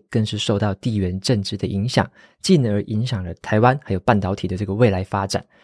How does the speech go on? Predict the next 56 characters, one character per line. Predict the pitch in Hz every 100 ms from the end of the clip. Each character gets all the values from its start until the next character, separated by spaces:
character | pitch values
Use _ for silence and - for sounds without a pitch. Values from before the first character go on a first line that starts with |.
| _ _
各 | - 190 135
国 | 110 104
纷 | 107 123 120
纷 | 123 117
投 | - 98
资 | 95
半 | 107 117
导 | 95 101
体 | -
供 | 104
应 | 120 117
链， | 123 - _ _
强 | - 98 117
权 | - 98 101
争 | 117 110
霸， | 117 92 - -
谁 | - 98
上 | 117 101
谁 | 95
下 | 98 123
呢？ | 110 107 107 _ _ _ _ _ _
还 | -
有 | 139
啊 | 107 101 -
，A | 147 143
I | 131 135
人 | 117 110
工 | 120
智 | - 120
慧 | 113
的 | 95
普 | - 104
及， | - 101 107 _ _ -
也 | 120
引 | 156 160 95
发 | 120 120
了 | 104
人 | 98
们 | 110 104 98
对 | - 107
于 | 98
被 | - 113
取 | - - 98
代 | - 104
的 | 95
恐 | 98 - 90
惧。 | - 117 _ _ _ _
然 | - 127
而 | 117 117 _ -
，A | 147 147
I | - 135
究 | 139 185 131
竟 | 135
是 | 123 120
帮 | 127 143
助 | 160 151